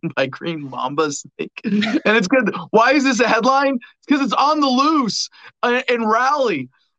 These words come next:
Uh, neighbors are waking up to another day of anxieties. Police continue trying to catch the zebra cobra lost in a Raleigh neighborhood. The venomous snake can spit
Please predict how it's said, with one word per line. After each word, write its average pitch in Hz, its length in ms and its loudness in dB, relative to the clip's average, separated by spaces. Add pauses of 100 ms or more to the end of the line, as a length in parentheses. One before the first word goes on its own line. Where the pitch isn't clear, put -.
Uh, 190 460 0
neighbors 233 440 0
are 226 100 0
waking 226 260 0
up 233 80 -4
to 202 100 -2
another 214 260 0
day 214 200 0
of 220 100 -2
anxieties. 196 680 -2
Police 180 240 -2
continue 196 320 -2
trying 196 220 -2
to 190 40 -4
catch 202 140 -2
the 190 180 -2
zebra 208 540 -2
cobra 190 480 -2
lost 156 460 -2
in 156 100 0
a 147 80 0
Raleigh 151 380 -2
neighborhood. 147 640 -4 (600)
The 180 120 2
venomous 254 520 2
snake 226 260 0
can 214 180 2
spit - 720 -2